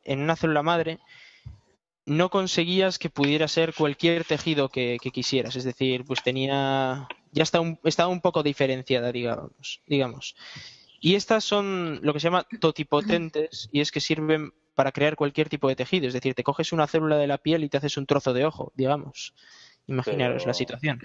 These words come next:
Speaker 2: ¿y, y, y valdría, en principio, vale cualquier célula de, de, del cuerpo? Eh,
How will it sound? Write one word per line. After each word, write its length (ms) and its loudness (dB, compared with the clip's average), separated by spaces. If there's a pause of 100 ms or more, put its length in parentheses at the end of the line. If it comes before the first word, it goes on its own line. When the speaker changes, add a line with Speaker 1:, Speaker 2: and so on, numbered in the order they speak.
Speaker 2:
¿y, 140 -6
y, 960 -6
y 280 -10
valdría, 640 -2
en 140 -12
principio, 400 -4
vale 200 0
cualquier 440 -4
célula 360 -4
de, 300 -4
de, 480 -4
del 160 -6
cuerpo? 480 -6
Eh, 280 -10